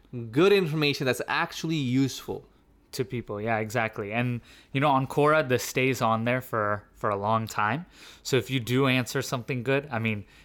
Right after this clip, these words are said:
Speaker 2: you have some questions on there from maybe two, three years ago that are still getting
Speaker 1: Still
Speaker 2: thousands
Speaker 1: there.
Speaker 2: of views
Speaker 1: And then Quora
Speaker 2: a
Speaker 1: ranks
Speaker 2: month.
Speaker 1: really well on Google. So when somebody's asking that
Speaker 2: Exactly.
Speaker 1: question on,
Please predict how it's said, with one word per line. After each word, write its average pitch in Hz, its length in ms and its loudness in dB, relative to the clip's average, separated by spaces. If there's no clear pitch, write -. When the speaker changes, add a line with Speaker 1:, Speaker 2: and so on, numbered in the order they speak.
Speaker 2:
you 147 160 4
have 156 120 2
some 113 200 -4
questions 113 400 -2
on 104 160 0
there 104 180 0
from 101 400 -2
maybe 107 220 -4
two, 120 200 -6
three 113 260 -4
years 113 260 0
ago 101 220 -2
that 98 120 -2
are 98 60 -4
still - 240 -4
getting 104 220 -4
Speaker 1:
Still 104 160 -2
Speaker 2:
thousands 165 200 4
Speaker 1:
there. 165 220 4
Speaker 2:
of - 60 -2
views 139 100 0
Speaker 1:
And 151 120 2
then 156 200 2
Quora 180 300 4
Speaker 2:
a 175 40 6
Speaker 1:
ranks 151 220 4
Speaker 2:
month. 104 100 2
Speaker 1:
really 147 200 4
well 127 320 4
on 117 260 0
Google. 135 380 4
So 123 120 -2
when 117 100 0
somebody's 139 440 2
asking 127 320 0
that 123 60 2
Speaker 2:
Exactly. 120 80 -4
Speaker 1:
question 120 280 -2
on, 107 300 -2